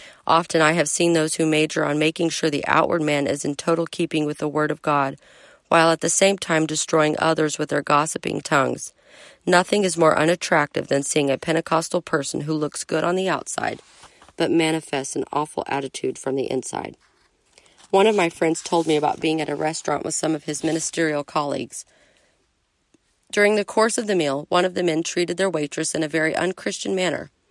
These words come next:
It was quite embarrassing to my friend, not to mention the destructive impact it had on their testimony. Do we show the world a proper reflection of self-controlled holiness,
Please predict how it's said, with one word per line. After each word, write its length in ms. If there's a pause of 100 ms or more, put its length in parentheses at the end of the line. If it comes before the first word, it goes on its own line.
(440)
It 80
was 160
quite 300
embarrassing 500
to 100
my 140
friend, 380
not 240
to 100
mention 320
the 80
destructive 540
impact 440
it 80
had 200
on 100
their 100
testimony. 680 (540)
Do 120
we 100
show 240
the 120
world 280
a 80
proper 380
reflection 560
of 100
self-controlled 680
holiness, 560